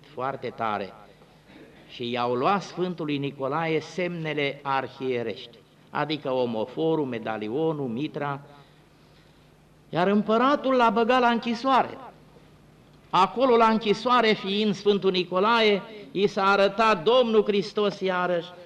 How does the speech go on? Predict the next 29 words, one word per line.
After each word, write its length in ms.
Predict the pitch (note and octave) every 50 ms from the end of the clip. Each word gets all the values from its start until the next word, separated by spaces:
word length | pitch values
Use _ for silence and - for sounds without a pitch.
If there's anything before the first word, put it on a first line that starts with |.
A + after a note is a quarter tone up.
| - -
și 140 | - - E3
Preacurata 760 | - F3 F3 E3+ E3+ E3 E3 D#3+ D#3 D#3+ D#3+ E3 D#3+ E3 D3
sa 180 | C#3+ - D3 C#3
Maică, 480 | C#3 C3 C3 B2 A#2 A2 - - - - A#2 _ _ _ _ _ _ _ _ -
întrebându-l: 1000 | C3+ C#3+ D3+ C#3 D#3 D#3 D#3 D#3+ D3 C#3+ F3 F3+ E3 D3 C3 A#2+ A#2+ A2 F#2 - - - - G#2+ - _ _ _ _ _ _ _ - - _ _ -
„Ce 200 | - G3+ A3+ C4
faci 340 | A#3 B3+ C4 C4 B3 B3+
aici, 260 | B3+ B3+ B3 B3+ A#3+ A3
Nicolae?” 560 | A#3+ B3+ B3 B3 B3 B3 A#3 G3 D3 A#2 G2+ - - E3+ C3+ - - _ _ _ _ _ _ _ _ _ - -
Iar 220 | A#2+ B2+ B2+ C3+
el 160 | C3+ C#3 C#3
a 140 | C#3+ C3+ C3
zis: 220 | A2 B2 A#2 G#2 - - - - - - - - - - - -
„Din 360 | - A#2 B2 E3+ F#3+ G3+ G3+ G3+
râvnă 500 | G#3+ C4 D4 C4+ A3+ - G#3 G3 G3+ G3+
pentru 400 | G3+ G3 G3+ G3 F#3+ G3+ G3+ G#3+
legea 440 | G#3+ A3+ A#3 A3 F#3 D#3 F#3 F#3
ta, 200 | F3+ - G3 G3
Doamne, 460 | F3 D#3 G3 G#3+ G#3+ G3+ F#3 F3+ E3+ E3
sunt 300 | E3 F3+ E3 D#3+ C#3+ D#3+
aici.” 460 | D3+ C#3 C3+ A#2+ G#2 - - - - - _ _ _ _ _ _ _ _ _ _ _ _ - _ _ _ _ -
Atunci 460 | A#2 B2 B2 - D#3+ D#3+ D#3+ D3 A#2
Domnul 320 | D#3 D#3 E3 E3 D#3 C#3 C#3+
Hristos 520 | C3+ C3+ B2 - - - F3+ F3+ E3+ -
îi 160 | D3 C3+ B2+ A2+
dă 120 | B2+ E3
o 120 | E3 E3 D3+
evanghelie 760 | D3+ C#3 B2+ C#3+ C#3+ C#3 C#3 C3 A#2+ D3+ D#3+ D#3 D3 C#3+ C3
frumoasă, 720 | - - C3+ B2+ C3 C3+ D3+ E3+ F3+ E3+ - G3 G3 G3